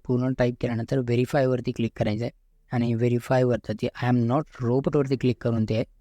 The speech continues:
अ, ओटीपीसाठी रिक्वेस्ट करायची. त्यानंतर तुम्हाला ओटीपी मिळून जाईल आणि त्यानंतर तो ओटीपी जो आहे तो आपल्याला या सहा डिजिटचा ओटीपी जो आहे आपल्याला याच्यामध्ये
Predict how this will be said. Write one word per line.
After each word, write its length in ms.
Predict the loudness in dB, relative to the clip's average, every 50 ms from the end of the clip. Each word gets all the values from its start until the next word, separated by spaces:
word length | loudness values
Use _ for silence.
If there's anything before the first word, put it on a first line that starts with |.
| _ _ _ _ _ -10
अ, 80 | -4 -2
ओटीपीसाठी 760 | 0 0 0 2 2 0 0 0 -2 -2 -2 -2 -2 -4 -6 _ -4 -4
रिक्वेस्ट 360 | -4 -2 -2 -4 -4 -2 -4
करायची. 320 | -4 -4 -4 -6 -8 -14 _ _ _ _ _ _ _ _ _ _ _ _ _ _ _ _ -20 _ _ -4 0
त्यानंतर 340 | 2 2 2 2 4 2 2
तुम्हाला 340 | 2 2 2 2 4 4 2
ओटीपी 380 | 2 2 0 0 0 0 2
मिळून 320 | 2 2 2 2 2 2 2
जाईल 260 | 0 0 0 -2 -6 -8 _ _ _ _ -6 -2
आणि 500 | 0 0 2 2 2 2 2 2 2 0 0 -2 _ _ _ _ _ 0
त्यानंतर 360 | 0 2 2 0 0 0 -2 -2
तो 80 | 0 0
ओटीपी 420 | 0 0 0 0 0 2 2 2
जो 120 | 2 2 2
आहे 220 | 0 0 0 -4 -12 _ _ _ _ _ -4 -2
तो 40 | -2
आपल्याला 320 | -2 0 0 0 0 0 0 -2 _ _ _ _ _ -4
या 460 | -2 0 2 2 2 2 0 0 -2 -4 _ _ _ _ -16
सहा 340 | -8 -4 -4 -2 -2 -2 -4 -2
डिजिटचा 480 | 0 0 2 2 2 0 0 0 0
ओटीपी 300 | 0 0 2 0 -2 -2
जो 140 | 0 -2 0
आहे 140 | 0 0 0
आपल्याला 300 | -2 -4 -4 -4 -4 -2
याच्यामध्ये 440 | -2 -2 0 0 0 0 -2 -4